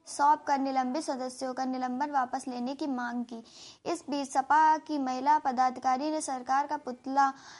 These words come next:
कलेक्ट्रेट परिसर में ही फूंक दिया। नेताओं ने सरकार द्वारा विपक्ष पर किए जा रहे हमलों की निंदा की। कांग्रेस के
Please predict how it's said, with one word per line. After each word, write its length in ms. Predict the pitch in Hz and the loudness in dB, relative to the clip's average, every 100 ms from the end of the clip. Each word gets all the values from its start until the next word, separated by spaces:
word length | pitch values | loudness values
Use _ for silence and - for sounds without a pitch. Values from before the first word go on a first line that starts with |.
| - - | -10 -4
कलेक्ट्रेट 720 | 262 269 262 _ 294 311 302 302 302 294 | 0 0 -4 _ -2 -2 -2 0 0 -2
परिसर 440 | 247 247 311 302 | -4 -4 -4 -2
में 160 | 269 262 | -2 -2
ही 180 | 269 311 | -4 -4
फूंक 260 | - 247 | -6 -6
दिया। 260 | 226 240 240 | -6 -4 -2
नेताओं 600 | 247 254 262 285 311 320 - - - - | -4 -2 -2 0 -2 -4 -8 -20 -12 -2
ने 180 | 285 302 | 0 0
सरकार 460 | 302 262 277 285 | -2 -2 2 2
द्वारा 320 | 302 277 269 269 | 4 4 4 4
विपक्ष 540 | 269 269 311 - - 330 320 - _ - | 0 -4 -6 -6 -4 -4 -6 -14 _ -4
पर 120 | 302 | -4
किए 300 | 285 294 302 | -2 -2 2
जा 200 | 285 269 | 4 4
रहे 160 | 277 285 | 4 0
हमलों 420 | 277 262 277 302 | -2 -2 0 -2
की 140 | 302 | -2
निंदा 380 | 262 247 240 240 | -4 -2 0 -2
की। 180 | 247 247 - _ _ | -2 -10 -12 _ _
कांग्रेस 600 | 269 269 269 277 285 285 | -4 -2 0 0 0 -2
के 240 | - 269 | -6 -6